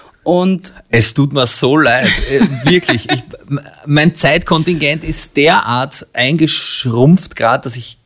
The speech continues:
Speaker 2: leider ganz wenig Zeit hab, um Podcast zu hören und wenn, dann ist es irgendwie die Nachrichtenschiene vom Ö eins, ja. Aber ich werd das jetzt sofort
Speaker 1: Es
Speaker 2: mit
Speaker 1: ist
Speaker 2: einem,
Speaker 1: okay.
Speaker 2: nein, mit einem Abo ändern.
Speaker 1: Ja, das geht auch.
Speaker 2: Na schau,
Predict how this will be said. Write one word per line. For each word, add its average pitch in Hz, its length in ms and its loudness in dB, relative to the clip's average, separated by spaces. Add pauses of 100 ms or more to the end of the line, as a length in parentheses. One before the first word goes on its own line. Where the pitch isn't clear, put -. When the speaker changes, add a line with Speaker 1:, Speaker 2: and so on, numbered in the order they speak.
Speaker 2:
leider 113 460 0 (220)
ganz 120 240 -4
wenig 131 180 -6
Zeit 107 160 0
hab, 120 220 -6
um 113 160 -2
Podcast 104 480 -8
zu 110 100 -4
hören 107 200 -4
und 104 200 -8
wenn, 101 220 -6
dann 123 140 -2
ist 110 260 -4
es 113 200 0
irgendwie 113 520 -4 (280)
die 113 80 4
Nachrichtenschiene 110 840 0
vom 110 200 -2
Ö 104 140 0
eins, 92 340 -2
ja. 113 220 -2 (580)
Aber 117 180 2
ich 117 120 0
werd 120 180 -2
das 139 140 -2
jetzt 113 300 0
sofort 139 580 -2
Speaker 1:
Es 165 160 2
Speaker 2:
mit - 20 -6
Speaker 1:
ist - 120 0
Speaker 2:
einem, 123 220 2
Speaker 1:
okay. 151 160 -4 (140)
Speaker 2:
nein, 151 160 0 (100)
mit 156 160 2
einem 147 220 -2
Abo 147 300 0
ändern. 98 500 -2
Speaker 1:
Ja, 190 200 0 (160)
das 302 140 -10
geht 254 160 -8
auch. 135 220 -6
Speaker 2:
Na 175 160 2
schau, 80 200 -4